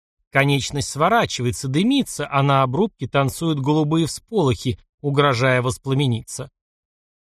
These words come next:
Освободившись, Веспер жадно глотает воздух. Она вытаскивает пистолет из кармана и крутит головой, готовясь к новым опасностям.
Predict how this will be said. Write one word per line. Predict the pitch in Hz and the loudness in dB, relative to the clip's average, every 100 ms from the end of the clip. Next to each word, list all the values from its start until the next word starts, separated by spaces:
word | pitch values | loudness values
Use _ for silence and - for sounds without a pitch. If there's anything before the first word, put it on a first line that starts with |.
| _ _ _ _ | _ _ _ _
Освободившись, | 156 - 202 262 269 302 - 226 - | -4 -2 0 0 0 -2 -2 -6 -4
Веспер | 240 294 - 226 | -4 -4 -2 -4
жадно | 165 185 226 226 | 0 0 0 0
глотает | 180 165 - 190 190 | 2 0 2 -2 -2
воздух. | 131 127 120 107 127 - _ _ _ _ _ _ | -2 0 0 -2 -6 -12 _ _ _ _ _ _
Она | 131 143 135 | 0 2 2
вытаскивает | 143 147 135 - 135 117 | 2 2 0 0 -2 -2
пистолет | 139 - 139 135 135 | -6 -2 0 0 -4
из | - | -6
кармана | - 139 147 156 143 | -2 0 2 2 0
и | |
крутит | 123 160 143 156 | -2 -4 -4 -4
головой, | 151 175 220 240 151 | 0 4 4 4 2
готовясь | 123 123 - 139 131 | 2 0 2 0 0
к | - | -2
новым | 135 131 123 127 | 0 2 4 2
опасностям. | 165 139 - - 113 - 127 | 2 0 -4 -8 -10 -10 -12